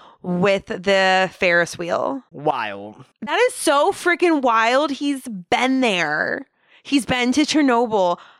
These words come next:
Speaker 1: I love our friends. I am so proud and in awe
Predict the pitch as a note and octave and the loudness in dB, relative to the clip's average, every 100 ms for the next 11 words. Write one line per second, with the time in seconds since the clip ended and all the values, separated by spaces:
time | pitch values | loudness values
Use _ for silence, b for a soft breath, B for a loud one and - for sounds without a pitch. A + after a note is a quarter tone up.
0 | B A3+ D#4+ A3 F#3+ F#3+ - F3 F3 F3+ | B -2 0 2 2 0 0 -2 -2 -4
1 | F3+ - G#3+ A3+ - G#3 G3 G3 F#3+ - | -6 -2 -2 -2 0 2 2 0 -2 -6
2 | - G3 G3 G3 F#3+ F#3+ F3+ F3 E3+ E3+ | -2 0 2 2 0 -4 -6 -4 -4 -6
3 | F3 - b b _ G3 G3 F3+ F3 F3 | -10 -14 b b _ -2 0 2 2 2
4 | E3 | 0